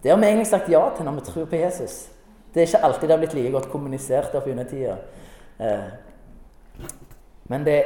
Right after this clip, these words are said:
det er vi, det er vi skapt til, faktisk. Vi er skapt til det. Det er ikke bare det sånn, «Ja, gjør dette.» Det ligger i vårt originaldesign. Når Gud skapte Adam og Eva, så skapte han ikke til å se innover, men han skapte de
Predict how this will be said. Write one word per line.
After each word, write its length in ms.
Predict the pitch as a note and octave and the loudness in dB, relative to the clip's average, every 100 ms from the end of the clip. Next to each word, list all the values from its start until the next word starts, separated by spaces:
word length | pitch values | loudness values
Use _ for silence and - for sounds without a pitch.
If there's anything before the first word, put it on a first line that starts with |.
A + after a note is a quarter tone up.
| B2+ | 0
det 140 | C3 B2+ | -4 -4
er 160 | B2 | -4
vi, 140 | C3+ A#2+ - | -8 -10 -8
det 80 | C#3 | -8
er 80 | |
vi 80 | B2 | -8
skapt 460 | - G#2+ C3+ - - | -8 -8 -8 -14 -16
til, 80 | - | -16
faktisk. 480 | - - - - - | -18 -20 -20 -20 -18
Vi 80 | C3+ | -16
er 20 | |
skapt 720 | - - - E3 G3+ - - | -16 -18 -10 -8 -8 -10 -16
til 100 | - | -16
det. 160 | - - - - - - - - - - - | -16 -20 -20 -20 -20 -20 -20 -20 -20 -20 -8
Det 140 | D3 | -6
er 20 | |
ikke 140 | F3+ D#3+ | 2 4
bare 240 | D3 D#3 | 6 4
det 140 | D3+ C#3 | 2 -4
sånn, 180 | C#3+ C#3+ - - | -6 -8 -14 0
«Ja, 100 | C#3 | 2
gjør 320 | B2 B2 C#3 - | 2 2 2 0
dette.» 320 | - C#3 C#3 C#3 - - - - - - - - - - - | -4 -6 -6 -10 -18 -20 -20 -20 -20 -20 -20 -20 -20 -20 -8
Det 80 | C3+ | -6
ligger 400 | C#3 C#3 C#3+ D3+ | -6 -8 -8 -8
i 0 | C3 | -6
vårt 280 | B2 - - | -6 -8 -10
originaldesign. 1000 | B2 B2 B2+ A#2 A#2+ F#3 - - D3 - - - - - _ _ - - - - - - | -10 -8 -8 -6 -6 -8 -10 -14 -18 -20 -20 -20 -20 -20 _ _ -20 -20 -20 -20 -20 -14
Når 160 | B2+ C3+ | -12 -10
Gud 160 | E3 - | -12 -12
skapte 600 | - D3+ G#2+ - - C3 | -4 -2 -2 -4 -2 2
Adam 320 | D3+ D3 D3 | 2 0 -2
og 40 | |
Eva, 280 | F#2+ A2 D3+ - - - - - - - - | -4 -4 -6 -8 -20 -20 -20 -20 -20 -20 -14
så 80 | - | -10
skapte 480 | - E3 B2 - A2+ | -4 2 2 2 -4
han 60 | C#3+ | -4
ikke 140 | D#3+ | -4
til 120 | D3+ C#3 | -4 -6
å 20 | |
se 120 | D3 | -8
innover, 280 | B2+ C#3 D#3 | -8 -8 -8
men 100 | C#3+ | -8
han 120 | C3 C3 | -10 -12
skapte 520 | - A#2+ F#2 - | -8 -6 -6 -10
de 60 | C3 | -10